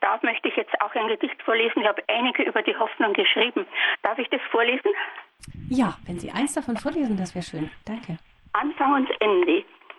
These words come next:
Speaker 1: Einst sprach Gott, aus dem Nichts es werde. Jetzt beherrscht die böse Macht unsere Erde.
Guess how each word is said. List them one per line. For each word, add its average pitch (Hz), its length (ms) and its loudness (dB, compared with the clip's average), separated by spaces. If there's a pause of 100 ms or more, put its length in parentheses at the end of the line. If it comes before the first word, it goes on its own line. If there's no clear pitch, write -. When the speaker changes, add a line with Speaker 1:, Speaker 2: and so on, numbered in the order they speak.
(280)
Speaker 1:
Einst 269 420 2
sprach - 520 2
Gott, 269 220 0 (200)
aus 214 160 -2 (120)
dem 220 200 0
Nichts - 340 -2 (220)
es 262 260 -2
werde. 202 460 2 (680)
Jetzt - 360 0
beherrscht 233 640 2
die 262 60 2
böse 262 420 2
Macht - 420 2
unsere 202 380 2
Erde. 185 420 2